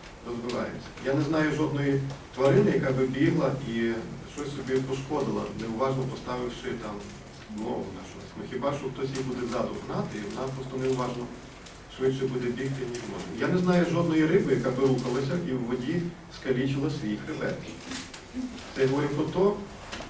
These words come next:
наскільки рух сам в програмі діт з допомогою методики чергування є безпечним. Тобто ми прийшли до цієї методики тільки виключно для того, щоб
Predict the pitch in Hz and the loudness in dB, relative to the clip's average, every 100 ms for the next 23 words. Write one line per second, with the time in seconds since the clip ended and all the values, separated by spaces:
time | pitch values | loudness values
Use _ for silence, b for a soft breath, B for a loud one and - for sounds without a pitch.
0 | - 127 131 156 165 156 151 170 - - | -4 0 0 0 2 4 6 6 6 4
1 | - 127 120 - - 127 131 127 120 - | 2 2 0 -4 0 2 4 4 2 0
2 | 175 214 - - 135 127 127 127 127 135 | 0 0 -2 -8 -6 -2 0 0 0 0
3 | 123 101 104 - 107 104 110 104 107 107 | 0 -2 -2 -6 -6 -6 -6 -4 -4 -2
4 | 107 104 127 247 135 - - - - - | -2 -2 -2 -2 -2 -2 -2 -6 -12 -16
5 | - - - - - - - - - - | -16 -16 -16 -18 -18 -18 -18 -18 -20 -18
6 | - - - - - - - 185 - - | -20 -18 -18 -18 -16 -10 -8 -8 -12 -8
7 | 113 110 107 - - - - - - - | -2 0 -2 -4 -10 -14 -16 -18 -16 -6
8 | 139 196 196 170 151 135 139 143 143 175 | -2 2 4 4 2 2 2 4 4 4
9 | 185 170 170 131 139 135 139 160 - 147 | 2 2 0 -2 -2 0 2 2 0 -2
10 | 135 143 139 185 175 - | 0 0 2 2 2 0